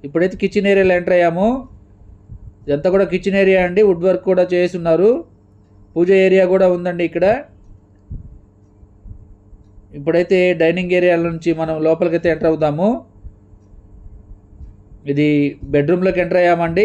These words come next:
ఈ హౌస్ యొక్క స్థలం తొమ్మిది అంకణాలు, ఈస్ట్ ఫేసింగ్ అండి. ఇంటి ముందు కూడా ముప్పై అడుగుల రోడ్డు కూడా ఉంది. సింగిల్ బెడ్‌రూమేనండి ఈ హౌస్ యొక్క, సింగిల్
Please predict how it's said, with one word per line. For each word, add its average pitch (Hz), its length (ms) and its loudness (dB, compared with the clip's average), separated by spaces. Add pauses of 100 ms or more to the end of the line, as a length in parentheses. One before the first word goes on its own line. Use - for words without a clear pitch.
ఈ - 80 4
హౌస్ 180 240 0
యొక్క 185 180 0
స్థలం 180 260 0 (140)
తొమ్మిది 170 260 -2
అంకణాలు, 175 460 0 (640)
ఈస్ట్ 180 220 -4
ఫేసింగ్ 175 360 -2
అండి. 165 200 -2 (160)
ఇంటి 190 220 -2
ముందు 180 220 -2
కూడా 170 160 2 (100)
ముప్పై 160 240 -2
అడుగుల 165 300 0
రోడ్డు 165 240 2
కూడా 165 220 4
ఉంది. 156 200 0 (920)
సింగిల్ 190 320 0
బెడ్‌రూమేనండి 202 680 2 (120)
ఈ - 100 2
హౌస్ 185 240 0
యొక్క, 185 180 -2 (2500)
సింగిల్ 180 220 -4